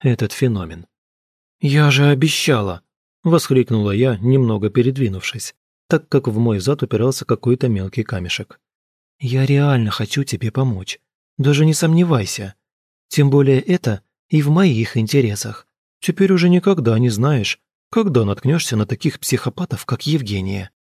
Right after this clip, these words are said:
Уж думаю, она точно с Еленой не одни такие". "Ты права.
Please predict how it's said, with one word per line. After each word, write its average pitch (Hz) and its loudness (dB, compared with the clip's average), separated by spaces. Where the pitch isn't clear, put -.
Уж 165 0
думаю, 147 2
она 170 2
точно 170 -2
с - -6
Еленой 131 2
не 165 2
одни 127 0
такие". 98 -6
"Ты 151 2
права. 110 -2